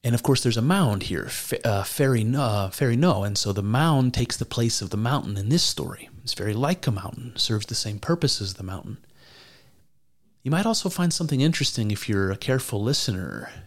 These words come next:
You might have noticed that when the, when the boy throws, <laughs> when the boy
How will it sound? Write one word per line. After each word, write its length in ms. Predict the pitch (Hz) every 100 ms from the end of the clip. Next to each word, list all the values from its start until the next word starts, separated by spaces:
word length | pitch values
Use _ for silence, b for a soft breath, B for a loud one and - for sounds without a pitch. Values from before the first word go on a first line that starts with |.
| -
You 100 | -
might 160 | 123 123
have 80 |
noticed 640 | 101 120 127 80 - - - - B B B B B
that 160 | - 90
when 140 | 113
the, 120 | 101 90 - -
when 120 | - 110
the 60 |
boy 280 | 95 160 190
throws, 580 | - 143 135 120 - - - _ _ _
<laughs> 400 | _ _ - -
when 140 | 110
the 40 | 107
boy 360 | 143 165 165